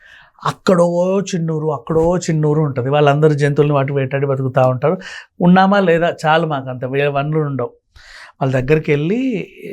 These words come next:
వెయ్యి ఏళ్ళకి ఈ ల్యాండ్ అంతా మేము తీసుకొని ఊరికి దత్తత తీసుకుంటున్నాము, మీకు మంచి చేస్తాము, ఇదిగో కాలు బాలేదా, ఇదిగో డబ్బులు, ఇదిగో నీకు మేము వైద్యం చేస్తున్నా, ఈ మీరు చచ్చేంత వరకు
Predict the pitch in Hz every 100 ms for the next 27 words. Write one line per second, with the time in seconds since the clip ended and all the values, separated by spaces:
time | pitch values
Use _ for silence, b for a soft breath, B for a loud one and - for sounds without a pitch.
0 | 151 143 156 156 160 196 190 214 165 143
1 | 139 147 139 143 165 147 127 123 120 113
2 | - 143 135 156 170 156 143 156 135 127
3 | 123 147 143 135 - 123 123 117 131 185
4 | B B B - 143 139 131 131 156 151
5 | 123 - 117 135 175 b b b - 147
6 | 143 135 139 147 143 135 170 185 b b
7 | b 151 135 135 123 120 120 120 - -
8 | 139 139 139 131 123 127 131 135 131 120
9 | - 123 - B B B B _ - 165
10 | 151 156 156 160 165 160 151 151 - 185
11 | 180 170 165 165 165 233 302